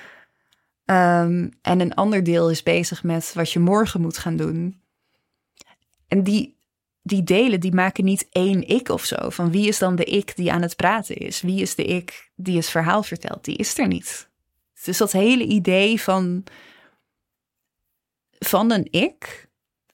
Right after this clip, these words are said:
en van een ident-, het is natuurlijk heel gek als je een heel boek schrijft over de biseksuele identiteit en een soort van de, de worsteling met identiteit. En veel mensen zien het ook als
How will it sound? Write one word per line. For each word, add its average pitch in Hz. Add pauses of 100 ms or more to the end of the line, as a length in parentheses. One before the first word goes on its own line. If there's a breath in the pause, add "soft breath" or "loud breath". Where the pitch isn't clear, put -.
en 175
van 202
een 220
ident-, 185
het 185
is 196
natuurlijk 214
heel 247
gek 247
als 185
je 226
een 185
heel 190
boek 196
schrijft 175
over 170
de 160
biseksuele 165
identiteit 160
en 156
een 156
soort 160
van 156
de, 156
de 160
worsteling 165
met 151
identiteit. - (400 loud breath)
En 175
veel 180
mensen 175
zien 190
het 190
ook 156
als -